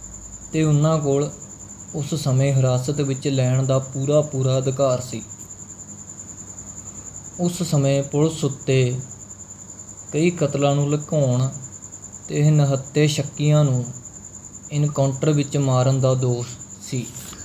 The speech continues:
ਜਸਵੰਤ ਸਿੰਘ ਖਾਲੜਾ ਜੀ ਇੱਕ ਸਮੇਂ ਉੱਤੇ ਚਾਰ ਕੇਸਾਂ ਉੱਤੇ ਕੰਮ ਕਰ ਰਹੇ ਸਨ ਤੇ ਉਹਨਾਂ ਦੇ ਗਵਾਹ ਤੇ ਸਬੂਤ ਇਕੱਠੇ ਕਰ ਰਹੇ ਸਨ। ਪਹਿਲਾ ਸਰਜੀਤ ਸਿੰਘ ਬੇਲਾ, ਜੋ ਕਿ ਖਾੜਕੂ ਸੰਘਰਸ਼ ਵਿੱਚ ਸ਼ਾਮਲ ਸਨ,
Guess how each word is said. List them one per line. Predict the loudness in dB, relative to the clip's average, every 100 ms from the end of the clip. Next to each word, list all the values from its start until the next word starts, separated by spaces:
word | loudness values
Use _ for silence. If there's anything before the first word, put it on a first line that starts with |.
| -18 -14 -4
ਜਸਵੰਤ | 0 4 4 4
ਸਿੰਘ | 6 4 6
ਖਾਲੜਾ | 4 6 8 6
ਜੀ | 4
ਇੱਕ | -2 -2
ਸਮੇਂ | -2 2 4 4
ਉੱਤੇ | 2 2 2
ਚਾਰ | 4 4 4
ਕੇਸਾਂ | 4 0 2 0
ਉੱਤੇ | 0 2 2
ਕੰਮ | 4 2 2
ਕਰ | 2 2 4
ਰਹੇ | 6 6
ਸਨ | 4 2 2
ਤੇ | 4 4
ਉਹਨਾਂ | 6 4 4
ਦੇ | 4 4
ਗਵਾਹ | 4 2 4 6 4 2 -10 -20 -20 0
ਤੇ | 0
ਸਬੂਤ | 2 -2 0 -2
ਇਕੱਠੇ | -2 -4 0 0
ਕਰ | 2 0 2
ਰਹੇ | 2 2
ਸਨ। | 0 -2 -4 -12 -20 -20 -20 -20 -6
ਪਹਿਲਾ | 2 4 6 6
ਸਰਜੀਤ | 4 0 2 0
ਸਿੰਘ | 2 2 6
ਬੇਲਾ, | 4 6 4
ਜੋ | 6 4
ਕਿ | 4 0
ਖਾੜਕੂ | 0 0 0 0
ਸੰਘਰਸ਼ | 0 2 2 0 0
ਵਿੱਚ | -2 -2
ਸ਼ਾਮਲ | -2 0 2 0
ਸਨ, | 2 2 0